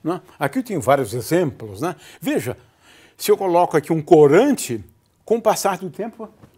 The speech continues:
é isso o que acontece. E nunca volta para essa situação aqui, que em princípio poderia s-, acontecer, sim, né? Mas sempre acontece com uma probabilidade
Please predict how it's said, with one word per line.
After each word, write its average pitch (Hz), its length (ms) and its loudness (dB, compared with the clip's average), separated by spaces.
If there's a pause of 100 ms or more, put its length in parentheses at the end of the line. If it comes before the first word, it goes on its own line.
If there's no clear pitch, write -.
(520)
é 156 100 -2
isso 185 440 -6
o 175 120 -8
que - 340 -10
acontece. 151 680 -6 (120)
E 294 180 -2
nunca 220 680 4
volta 120 580 4 (240)
para 220 140 4
essa 202 240 2
situação 208 600 -4
aqui, 180 280 -12 (260)
que - 80 -6
em 349 80 0
princípio 359 460 0
poderia 339 400 -6
s-, - 240 -12
acontecer, 147 760 -8 (360)
sim, 175 340 -6 (240)
né? 156 140 -10 (220)
Mas 131 220 0
sempre 180 280 -2
acontece - 420 -8
com - 80 -12
uma 120 120 -6
probabilidade 131 840 -4